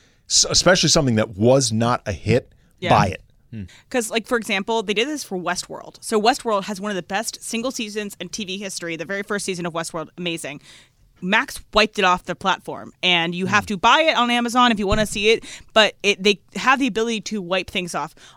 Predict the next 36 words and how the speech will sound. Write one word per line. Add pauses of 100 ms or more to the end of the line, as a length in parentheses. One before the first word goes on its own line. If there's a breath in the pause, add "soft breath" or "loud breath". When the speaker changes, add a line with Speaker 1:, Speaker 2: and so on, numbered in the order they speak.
Speaker 2:
Oppenheimer
also,
Christopher
Nolan
offered
this
Blu-ray
extended
edition, (400 loud breath)
um,
and
it
sold
out
on
Amazon
in
a
day (160)
because
people
Speaker 3:
Wow.
Speaker 2:
wanna
have (180 loud breath)
these
physical,
and
also
we
missed
the
menu
screen, (100)
you
Speaker 3:
Yep.
Speaker 2:
know?